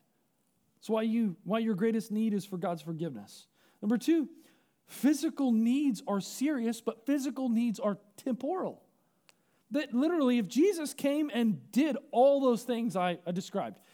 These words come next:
if he solved world hunger in first century A D, if he healed every physical ailment in first century A D,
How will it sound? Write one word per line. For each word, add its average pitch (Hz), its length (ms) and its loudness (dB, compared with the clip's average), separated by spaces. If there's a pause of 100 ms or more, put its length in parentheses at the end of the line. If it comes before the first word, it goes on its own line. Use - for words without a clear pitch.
(180)
if 208 160 2
he 294 280 4 (200)
solved 262 460 2
world 226 300 2
hunger 190 420 0
in 180 300 -4 (100)
first 202 240 -4
century 202 380 -6
A 170 120 -2
D, 156 260 -4
if 170 120 -8
he 247 260 2 (300)
healed 269 360 2
every 247 280 2
physical 208 540 -2
ailment 190 400 -2
in 185 260 0
first 202 260 -2
century 190 380 -6
A 180 120 -2
D, 170 240 -6